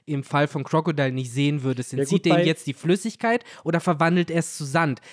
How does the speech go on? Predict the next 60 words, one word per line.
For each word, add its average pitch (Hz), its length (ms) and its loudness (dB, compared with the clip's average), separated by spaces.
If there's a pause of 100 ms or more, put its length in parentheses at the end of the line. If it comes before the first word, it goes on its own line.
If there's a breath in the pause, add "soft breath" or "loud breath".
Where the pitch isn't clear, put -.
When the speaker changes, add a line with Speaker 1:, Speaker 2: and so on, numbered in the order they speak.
Speaker 1:
It's - 180 -10
kinda 175 380 0
the 156 80 0
same 160 280 0
Speaker 2:
Naja, 175 240 4
Speaker 1:
thing. 160 100 4
Speaker 2:
doch. 175 360 2
Das 131 220 -6
eine 165 300 0
ist 170 140 -4
ja, 147 160 0
das 131 280 -10
verändert 143 340 -4
sich 131 120 -12
ja 135 80 -6
durch 120 160 -6
die 135 100 -8
Temperatur 127 680 -8
bei 165 100 0
ihm, 165 320 -4 (140)
dadurch, 127 240 -4
dass 123 160 -14
es 123 120 -16
dann 123 160 -8
halt 127 200 -8
schmilzt 147 580 -4
und 120 160 -10
dadurch 127 300 -4
vielleicht 156 240 -4
zu - 80 -10
Magma 151 400 -4
wird. 165 180 0 (160 loud breath)
Hier 156 260 0
ist 160 120 -2
es 156 140 -6
ja 147 120 0
einfach, 151 360 -2 (280 soft breath)
er 135 140 -8
könnte 160 300 0
ja 143 80 2
Sand 151 300 0
produzieren 170 920 0 (440)
und 131 200 -8
trotzdem, 135 640 -2
dann 123 160 -4
ist 135 100 -8
es 139 160 -8
halt 135 140 -2
unter 135 240 -8
Sand 139 260 -4
verdeckt. 113 400 -8
Ich 117 140 -14
finde, 139 180 -4
etwas 139 240 -6
unter 127 180 -8
Sand 143 220 -6
verdeckt 151 460 -6
sein 165 220 -2
und 139 140 -10
sich - 240 -12